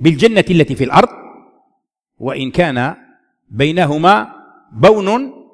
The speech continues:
شاسع وفرق ظاهر معروف، لأن الله سبحانه وتعالى كثيرًا ما يبين لنا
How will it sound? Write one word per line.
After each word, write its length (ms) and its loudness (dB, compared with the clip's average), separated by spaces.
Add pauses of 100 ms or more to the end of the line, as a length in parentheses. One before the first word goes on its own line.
(160)
شاسع 440 0 (540)
وفرق 340 0
ظاهر 720 2 (680)
معروف، 440 -2 (680)
لأن 200 0
الله 260 6
سبحانه 460 -4
وتعالى 520 2 (840)
كثيرًا 540 2 (640)
ما 100 2
يبين 540 2
لنا 360 4